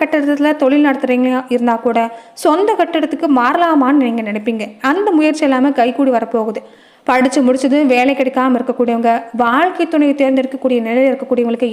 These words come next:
எல்லாமே இந்த காலத்துல சிறப்பு. வேலை கிடைக்கக்கூடிய வாய்ப்பு, நல்ல வரன் வரக்கூடிய அம்-, அமைப்பு, புத்திர பாக்கியம் எல்லாமே இந்த காலத்துல சிறப்பா இருக்குது. கொடுக்கல் வாங்கல் விஷயம் கூட சீராக போகுது. தேங்கி கிடந்த விஷயம் எல்லாமே இனி சுறுசுறுப்பா நடக்க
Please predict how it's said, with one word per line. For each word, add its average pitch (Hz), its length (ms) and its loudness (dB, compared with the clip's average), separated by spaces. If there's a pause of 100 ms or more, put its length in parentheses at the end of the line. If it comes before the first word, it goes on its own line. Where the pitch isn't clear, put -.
எல்லாமே 247 380 0
இந்த 233 200 -2
காலத்துல 220 400 -4
சிறப்பு. 220 300 -6 (540)
வேலை 262 300 2
கிடைக்கக்கூடிய 254 460 0 (100)
வாய்ப்பு, 220 280 0 (360)
நல்ல 311 320 2
வரன் 254 240 0
வரக்கூடிய 254 340 0 (120)
அம்-, 220 140 -8 (100)
அமைப்பு, 233 320 0 (160)
புத்திர 269 280 -2 (120)
பாக்கியம் 233 360 -2 (160)
எல்லாமே 381 400 0
இந்த 269 180 2
காலத்துல 240 360 -2
சிறப்பா 233 300 0
இருக்குது. 214 240 -8 (1400)
கொடுக்கல் 349 400 2
வாங்கல் 320 240 2 (100)
விஷயம் 392 300 0
கூட 330 200 2
சீராக 294 420 2
போகுது. 214 300 0 (160)
தேங்கி 285 320 2
கிடந்த 262 260 2
விஷயம் 277 240 0
எல்லாமே 254 280 2
இனி 233 180 2
சுறுசுறுப்பா 392 480 0
நடக்க 247 180 -2